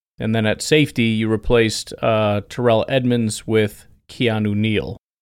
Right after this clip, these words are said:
Some other additions offensively, Isaac Suamalo,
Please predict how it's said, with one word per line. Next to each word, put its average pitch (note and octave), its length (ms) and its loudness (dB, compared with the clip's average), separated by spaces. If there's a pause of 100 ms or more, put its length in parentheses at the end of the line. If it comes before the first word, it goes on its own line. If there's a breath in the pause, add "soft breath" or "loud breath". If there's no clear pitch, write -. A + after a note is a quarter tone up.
(100)
Some A#2+ 160 -4
other A#2+ 240 4
additions A2 500 0
offensively, A2+ 760 0
Isaac A2+ 360 0
Suamalo, A2+ 800 0